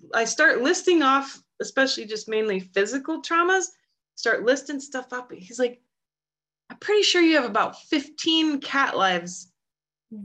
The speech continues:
uh, instead of nine. Like, that's nuts. How are you even alive?" You know, and mo-, most of us can actually say that to a certain extent.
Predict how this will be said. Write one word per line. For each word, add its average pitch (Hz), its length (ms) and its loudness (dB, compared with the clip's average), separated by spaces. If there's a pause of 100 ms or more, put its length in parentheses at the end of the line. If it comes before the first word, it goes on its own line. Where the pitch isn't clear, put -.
(140)
uh, 175 360 0 (260)
instead 202 360 -4
of 185 80 0
nine. 185 560 0
Like, 156 260 -10 (440)
that's 240 320 -2
nuts. 262 680 -2
How - 180 -4
are 359 100 2
you 403 200 4
even 339 140 -2
alive?" 185 640 -2 (840)
You 214 100 -4
know, 214 280 -2
and 233 200 -4
mo-, 285 580 0
most 466 380 2
of 381 140 2
us 262 200 2
can 214 180 -8
actually 214 380 -6
say 247 420 0
that 139 420 -2
to 220 100 -6
a 208 60 -6
certain 202 320 0
extent. 277 500 -4